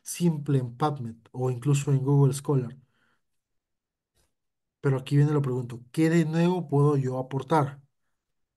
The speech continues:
¿Qué de nuevo puedo yo brindar a esta, a esta, pues, investigación?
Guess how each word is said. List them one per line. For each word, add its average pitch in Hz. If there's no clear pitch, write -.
¿Qué 135
de 151
nuevo 147
puedo 143
yo 143
brindar 143
a 143
esta, 127
a 143
esta, 143
pues, -
investigación? 139